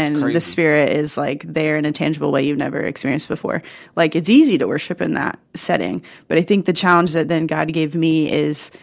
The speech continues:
Speaker 1: why does that s-, why does the environment, that setting, change how I approach worship and how
Speaker 2: Mm.
Speaker 1: I come at it?
Speaker 2: Yeah.
Speaker 1: Um, and so the challenge in that is, okay,
Speaker 2: <coughs>
Speaker 1: when I'm back in Brookings and there's three hundred instead of sixty thousand,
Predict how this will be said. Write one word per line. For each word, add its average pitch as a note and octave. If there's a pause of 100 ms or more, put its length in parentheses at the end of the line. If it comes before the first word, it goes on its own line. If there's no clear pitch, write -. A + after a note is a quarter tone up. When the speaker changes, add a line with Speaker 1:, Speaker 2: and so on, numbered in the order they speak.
(260)
Speaker 1:
why F3
does E3+
that E3
s-, -
why F3
does F3
the E3+
environment, D#3
that E3
setting, E3
change D#3+
how D#3
I D3
approach D#3+
worship A3+
and E3+
how D3
Speaker 2:
Mm. A#2+
Speaker 1:
I -
come -
at -
it? -
Speaker 2:
Yeah. B2
Speaker 1:
Um, D#3+
and F3
so F3+
the E3
challenge D#3+
in D#3
that D3+
is, D#3
okay, E3
Speaker 2:
<coughs> G#3+
Speaker 1:
when F3
I'm E3
back E3
in F3
Brookings E3+
and D3+
there's D3 (320)
three B3
hundred D#3+
instead E3+
of -
sixty -
thousand, F#3